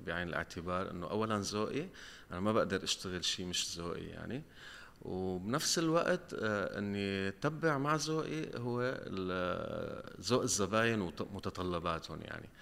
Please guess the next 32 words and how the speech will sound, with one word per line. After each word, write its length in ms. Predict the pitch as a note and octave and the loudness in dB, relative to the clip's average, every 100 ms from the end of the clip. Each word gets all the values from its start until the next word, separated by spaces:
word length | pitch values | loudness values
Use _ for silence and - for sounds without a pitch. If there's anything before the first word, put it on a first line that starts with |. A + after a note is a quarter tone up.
| - - - - | -14 -12 -14 -14
فأكيد 1200 | - - F2+ F#2 F#2 F#2 F2+ F2+ - - D#3 D#3 | -8 -2 2 4 4 2 2 0 -4 -2 2 2
بالأخير 460 | A#2+ - - D3 C#3+ | 2 2 2 2 2
هي 180 | C3+ C3+ | 2 4
علامة 320 | B2 C3+ C#3+ | 4 2 2
تجارية، 640 | - A2+ A#2+ B2 C#3+ A#2+ | 0 4 8 8 8 6
يعني 420 | F#2+ E2 D#2+ F2 F2 | 4 2 -2 -2 -2
أنا 100 | G2 | -2
كمان 360 | G#2+ A2 A#2 | 0 4 4
بدي 260 | G2+ - - | 2 -4 -2
أستفيد 520 | - - A#2 G#2+ E2 | -2 0 2 2 2
يعني، 320 | - - G2+ - | -4 -4 -6 -2
بس 200 | G#2+ - | -2 0
بنفس 340 | C#3 E3 - | 2 2 2
الوقت 400 | D3+ D#3+ D#3+ E3 | 4 6 6 4
كمان 300 | - B2 C#3 | 2 2 2
بدي 260 | B2 A#2+ - | 0 2 6
أعطي، 440 | C#3 C#3+ C#3+ D3 - | 6 4 0 0 0
آه، 560 | G2 A2+ G2+ - F#2+ | 0 0 0 -2 -2
الروح 440 | G#2 - A2+ C#3+ - | -2 0 4 6 4
اللي 260 | A2+ G#2 - | 2 2 2
أنا 880 | B2+ A2 G2 F#2 - C#2+ - C2+ D2 | 4 4 2 0 -4 -6 -8 -8 -6
مقتنع 440 | F#2 - A#2+ G#2+ | -6 0 4 6
فيها 360 | - G2+ F#2 E2 | 4 0 0 -2
يعني، 260 | E2 D#2+ - - - - - - | -4 -6 -8 -14 -12 -12 -14 -6
أو 240 | - F#2 F#2 | -2 0 0
الشيء 560 | F2+ F2+ E2 - - | 0 -2 2 2 2
اللي 180 | A2+ G#2+ | 2 2
أنا 140 | A#2+ A2 | 4 4
حابب 420 | - A2+ G2+ F2 F2 | 4 2 2 -2 -2
أقدمه 640 | F2 D#2+ F#2 F2 G#2+ G2 | -2 -2 -4 0 2 2
للناس 680 | F2+ E2+ E2+ F2 E2+ E2+ - | 0 -2 -4 -4 -4 -2 -4
يعني. 180 | - | -8